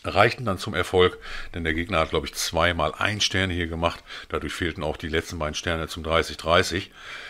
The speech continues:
Prozentual waren wir aber sowieso vor. Auch der Clankrieg hier ging mit über fünfundachtzig Prozent an uns.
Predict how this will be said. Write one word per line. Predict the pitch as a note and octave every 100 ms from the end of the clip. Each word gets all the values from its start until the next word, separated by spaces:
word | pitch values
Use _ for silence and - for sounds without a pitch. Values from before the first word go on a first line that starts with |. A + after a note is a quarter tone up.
| - - _ _ _ _
Prozentual | - A#2 A2 F#2 F#2+ F#2 G2
waren | F2+
wir | E2+
aber | D#2+
sowieso | D#2+ D2+ D#2 E2
vor. | - D2 D#2
Auch | E2
der | F#2 F2+
Clankrieg | - - F#2 F2 F#2 F#2 E2+
hier | F#2+
ging | E2 E2+
mit | E2+ D#2+
über | - - F#2+
fünfundachtzig | E2+ - G2 F#2 F2 - F#2+
Prozent | - - G2 F#2+ -
an | F2
uns. | G2+ A2 C#3 -